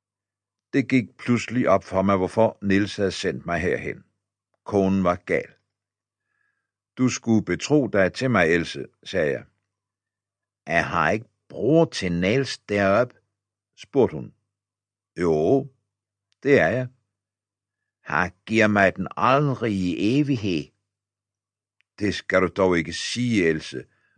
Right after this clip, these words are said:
Min bror er et godt menneske, og når jeg taler med ham, så har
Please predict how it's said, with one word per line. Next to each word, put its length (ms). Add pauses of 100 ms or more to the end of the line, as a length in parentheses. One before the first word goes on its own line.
Min 180
bror 280
er 80
et 140
godt 220
menneske, 580
og 60
når 80
jeg 200
taler 340
med 240
ham, 180
så 380
har 540